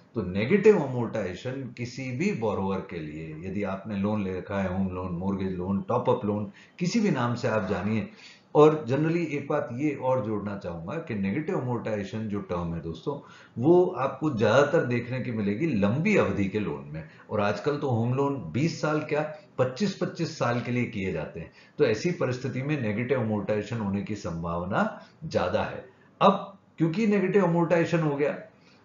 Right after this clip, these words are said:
bank आपको इस negative amortization की हालत में रहने नहीं देगा। मान लीजिए present case में ट्वेंटी सिक्स थाउजेंड सिक्स हंड्रेड सेवेंटी सिक्स रुपीज का interest हुआ, जबकि किस्त छब्बीस हजार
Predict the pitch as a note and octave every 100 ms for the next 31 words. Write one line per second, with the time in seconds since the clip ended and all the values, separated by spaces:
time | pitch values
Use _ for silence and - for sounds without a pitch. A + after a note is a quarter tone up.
0 | - F#2 C3 F#3 F#3+ E3 E3 F3 F3 C3
1 | B2 C3+ C#3+ D3 C3+ B2 C#3+ C3 C#3+ D3
2 | C3+ G#2 B2 B2+ C#3+ A#2 F#2 A#2 G2+ D#2+
3 | D2+ - - - _ _ - B2 E3+ A#2+
4 | F#2+ F#2 A#2 - G#2+ C3 C3+ A2 G2 -
5 | B2+ - A#2 B2 D3 D3 D#3 - B2+ A#2+
6 | C#3 C3+ C#3 - B2+ B2 C3+ - B2+ B2+
7 | D3+ D3+ G3 - C#3+ C3 C#3+ - C3+ A2+
8 | A#2+ - E2+ D2+ - - - - B2+ C3
9 | E3 F#3+ F#3 - C#3+ D#3+ E3+ E3